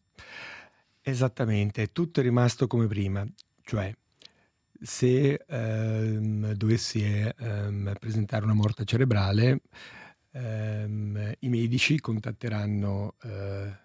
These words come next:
i miei cari per sapere eh, se io avevo una tessera di donatore e quali sono le mie idee sul,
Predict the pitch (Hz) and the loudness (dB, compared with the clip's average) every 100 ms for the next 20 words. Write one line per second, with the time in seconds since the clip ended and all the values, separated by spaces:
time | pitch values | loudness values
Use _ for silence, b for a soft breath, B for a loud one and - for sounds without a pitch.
0 | - 117 110 104 101 98 127 123 117 - | -12 -6 -4 -4 -4 0 -2 -2 -4 -4
1 | - 101 101 123 143 B B B B B | -4 -4 0 0 -2 B B B B B
2 | - 107 98 - 113 110 110 104 107 107 | -10 -6 -4 0 2 4 4 4 4 4
3 | 107 101 98 95 - 104 - 104 101 107 | 2 0 0 -4 -6 -8 -4 -4 0 2
4 | 107 110 98 98 104 123 127 - 127 107 | 2 0 -2 -4 -2 -2 -2 -6 -10 -10
5 | 110 117 107 107 113 - 107 104 104 104 | -10 -8 -6 -4 -4 -6 -6 -4 -2 -2
6 | 98 101 98 110 - - 101 98 98 98 | -2 -2 -2 -2 -4 -8 -6 -6 -6 -6